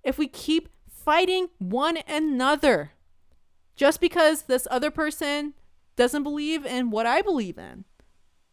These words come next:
Is that really the way to go? Is that really the way to build a more successful society for our children, for our grandchildren? Now think about that. And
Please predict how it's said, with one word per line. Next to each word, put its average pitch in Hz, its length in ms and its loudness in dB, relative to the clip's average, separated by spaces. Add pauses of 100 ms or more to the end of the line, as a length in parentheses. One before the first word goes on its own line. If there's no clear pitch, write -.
Is 269 180 8
that 330 200 6
really 349 460 0
the 302 180 -2
way 285 480 -4
to 294 160 -6
go? 233 560 2 (340)
Is 196 100 -10
that 214 140 2
really 302 400 4
the 392 60 6
way 302 600 2 (260)
to 277 120 -2
build 269 580 6 (140)
a 247 400 2 (200)
more 240 400 0
successful 269 960 0
society 247 800 -2 (240)
for 262 340 4
our 254 260 6
children, 247 680 -2 (320)
for 233 320 -2
our 226 200 4
grandchildren? 208 840 -4 (640)
Now 175 140 -6
think 208 260 -2
about 156 220 -4
that. 160 220 -12 (1400)
And 220 400 -2